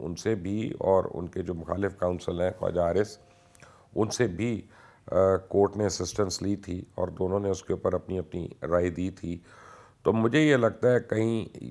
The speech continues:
जज साहब ये इवैल्युएट ना कर रहे हों कि, अ, उनको ये केस का फ़ैसला देना चाहिए कि नहीं देना चाहिए। अब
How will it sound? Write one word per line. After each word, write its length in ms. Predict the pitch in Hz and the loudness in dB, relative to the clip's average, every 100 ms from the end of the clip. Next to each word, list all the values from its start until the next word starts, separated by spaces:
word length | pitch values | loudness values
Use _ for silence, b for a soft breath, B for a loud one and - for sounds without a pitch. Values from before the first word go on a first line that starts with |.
| - 107 | -14 -2
जज 200 | 107 107 | 0 0
साहब 320 | - 117 104 85 | 0 0 0 -2
ये 240 | 92 139 | 4 4
इवैल्युएट 600 | 120 101 98 101 98 92 | 6 4 4 2 2 2
ना 100 | 104 | 0
कर 220 | 107 98 | 2 -2
रहे 120 | 92 | 0
हों 160 | 95 101 | -2 -2
कि, 580 | 104 - 104 104 101 - b b b b b | -4 -2 0 2 0 -8 b b b b b
अ, 440 | - 82 95 98 90 - - | 2 4 4 2 -4 -14 -4
उनको 460 | 104 107 104 110 | -2 -2 -2 0
ये 220 | 110 98 107 | 0 0 -4
केस 360 | 107 101 101 | -4 -2 -2
का 140 | - 104 | -2 -6
फ़ैसला 440 | - 95 - 107 | -2 -2 -2 -4
देना 400 | 82 - 104 123 | -4 -2 4 2
चाहिए 360 | 110 101 101 101 | 2 -2 0 -2
कि 160 | 104 | -2
नहीं 320 | 90 87 95 | -4 -2 -2
देना 260 | 85 85 80 | 0 -2 -2
चाहिए। 440 | 80 - 82 85 85 B B B B B B B | -6 -8 -8 -10 -14 B B B B B B B
अब 260 | 95 82 82 | -2 -2 2